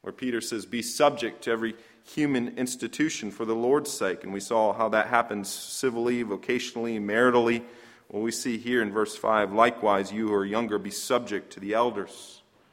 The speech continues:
That there's subjection in every sphere, even in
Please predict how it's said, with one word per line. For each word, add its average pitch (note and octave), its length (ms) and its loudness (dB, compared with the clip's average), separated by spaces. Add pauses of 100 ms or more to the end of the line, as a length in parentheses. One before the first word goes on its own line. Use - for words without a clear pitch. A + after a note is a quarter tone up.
(300)
That - 100 -8
there's C3+ 200 2
subjection D3 680 2
in C3 120 4
every D#3+ 240 6
sphere, B2+ 420 0
even D3 360 2
in D3 420 -2